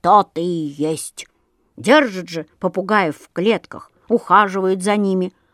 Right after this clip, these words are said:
А чем попугай лучше меня? Так, самая глупая птица.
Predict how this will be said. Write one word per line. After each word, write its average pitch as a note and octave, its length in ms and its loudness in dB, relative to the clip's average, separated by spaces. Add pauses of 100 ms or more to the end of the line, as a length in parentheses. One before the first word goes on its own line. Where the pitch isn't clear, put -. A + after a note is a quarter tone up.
(120)
А F4+ 80 0 (100)
чем F#4 320 2
попугай G3 540 2
лучше A3 340 2
меня? C4+ 320 6 (580)
Так, - 460 -8 (340)
самая - 540 0
глупая F#3+ 460 0
птица. - 580 -8